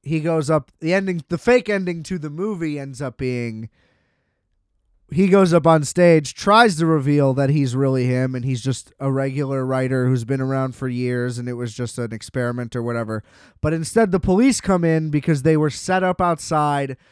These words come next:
staking out the room, waiting for him to come on stage, and then they shoot and kill him. And everything about that is brilliant. It ties back into the meta nature of the entire thing, where he is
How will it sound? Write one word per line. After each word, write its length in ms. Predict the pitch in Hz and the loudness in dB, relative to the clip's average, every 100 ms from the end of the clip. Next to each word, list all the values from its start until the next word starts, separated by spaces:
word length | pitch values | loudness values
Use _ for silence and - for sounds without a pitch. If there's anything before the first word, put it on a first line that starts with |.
| _ _ - | _ _ -18
staking 520 | - 185 185 185 180 | -6 -2 -2 -2 0
out 160 | 175 | 0
the 100 | 170 | 0
room, 280 | 151 151 147 | 0 0 -2
waiting 360 | 139 156 156 143 | 0 0 0 -4
for 120 | 160 | -2
him 120 | 147 | -2
to 60 | 143 | -2
come 160 | 147 139 | -4 -4
on 160 | 135 | -4
stage, 420 | - 131 127 123 | -4 -2 -2 -2
and 160 | 123 135 | -6 -8
then 140 | 139 | -6
they 100 | 131 | -4
shoot 300 | 131 139 135 | -4 -4 -6
and 120 | 113 120 | -6 -8
kill 280 | 131 101 | -6 -6
him. 180 | 64 67 _ _ _ _ _ _ _ _ _ _ _ _ _ 135 | -10 -18 _ _ _ _ _ _ _ _ _ _ _ _ _ -6
And 380 | 139 139 139 | -2 -2 -4
everything 540 | - 160 190 202 196 202 | -4 0 4 4 4 2
about 320 | 175 180 175 | 6 6 6
that 180 | 180 170 | 2 2
is 160 | 151 120 | 0 0
brilliant. 640 | 151 160 165 160 156 - | 2 4 4 0 -4 -10
It 140 | 151 123 | -12 -4
ties 320 | 160 165 147 | 0 2 0
back 320 | 151 156 147 | -2 -4 -4
into 220 | 160 147 | -8 -6
the 120 | 147 139 | -6 -4
meta 380 | 143 151 160 | 0 2 0
nature 460 | 147 147 147 - 151 | -2 -6 -8 -8 -8
of 100 | 127 | -6
the 140 | 135 | -6
entire 560 | 131 120 139 135 127 117 _ _ | -6 -4 -2 0 -2 -6 _ _
thing, 500 | 180 190 202 196 185 | -2 0 0 -2 -2
where 220 | 156 143 | -2 0
he 300 | 151 151 151 | -2 0 0
is 280 | 147 131 | 0 -4